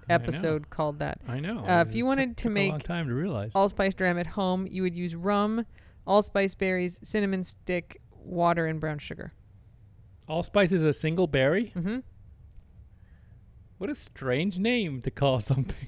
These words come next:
Speaker 1: <laughs> Anyway, go ahead. Go on. Off you go. <laughs> All right.
Speaker 2: Um,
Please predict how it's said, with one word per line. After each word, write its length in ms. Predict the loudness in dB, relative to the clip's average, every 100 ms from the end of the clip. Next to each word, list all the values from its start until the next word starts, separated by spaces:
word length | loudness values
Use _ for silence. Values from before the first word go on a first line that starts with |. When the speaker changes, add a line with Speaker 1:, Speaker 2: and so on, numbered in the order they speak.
| -10 -12
Speaker 1:
<laughs> 40 | -20 -20 -20 -20 -8
Anyway, 340 | 0 4 4 2
go 240 | 0 0
ahead. 380 | 0 0 -2 0
Go 180 | 0 0
on. 240 | -2 -4
Off 220 | -4 -6
you 80 | -4
go. 160 | -4 -6 -10 -20 -10 -6
<laughs> 800 | -6 -8 -20 -12 -6 -6 -6 -8
All 80 | -4
right. 200 | -4 -6 -14 -20 -20 -20 -20 -20 -20 -20 -10 0
Speaker 2:
Um, 680 | 4 4 4 0 -2 -8